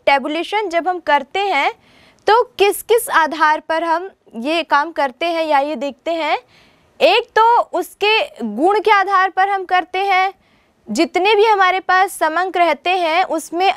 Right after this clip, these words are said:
वो अलग-अलग गुण, अलग-अलग प्रकृति, अलग-अलग स्वभाव के होते हैं, तो उनको गुण, प्रकृति या स्वभाव के आधार पर हम वर्गीकृत कर देते हैं। क्या-क्या इनके गुण, प्रकृति या स्वभाव हो सकता है?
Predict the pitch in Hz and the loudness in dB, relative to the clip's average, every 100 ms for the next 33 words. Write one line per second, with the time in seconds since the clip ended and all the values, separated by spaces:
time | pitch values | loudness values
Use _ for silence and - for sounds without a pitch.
0 | 269 277 403 - 320 359 349 349 320 285 | -2 0 2 2 0 0 -2 -2 -2 -4
1 | 359 - 277 302 302 320 320 262 262 277 | -4 0 0 0 -2 -4 -4 -6 -6 -6
2 | 262 339 247 240 233 247 285 247 214 202 | -4 0 2 0 0 -2 -4 -6 -4 -2
3 | 185 185 311 311 311 202 185 165 - _ | -2 -4 -6 -6 -4 -4 -6 -10 -20 _
4 | _ _ _ _ - 392 427 403 - 427 | _ _ _ _ 2 2 2 -2 -2 0
5 | 453 254 226 381 480 480 339 330 349 285 | 2 0 0 0 0 0 -2 -2 -8 -4
6 | 392 359 370 403 330 294 294 285 285 294 | -2 0 0 0 0 0 2 0 0 -2
7 | 330 277 285 254 262 277 277 302 453 - | -2 -2 -2 -2 -2 -4 -4 -2 -4 -8
8 | 220 233 220 262 247 247 - 202 165 196 | -4 -2 -4 -8 -8 -8 -2 -2 0 -4
9 | 196 294 339 508 _ _ _ _ _ _ | -2 -2 -2 -4 _ _ _ _ _ _
10 | _ 359 359 403 440 453 440 392 427 392 | _ 4 4 4 2 2 0 0 0 0
11 | 320 392 403 359 330 330 311 370 381 349 | 0 0 0 0 -2 -4 -2 0 0 2
12 | 370 349 359 359 370 - - 359 359 392 | 2 2 0 -4 -6 -6 0 2 2 0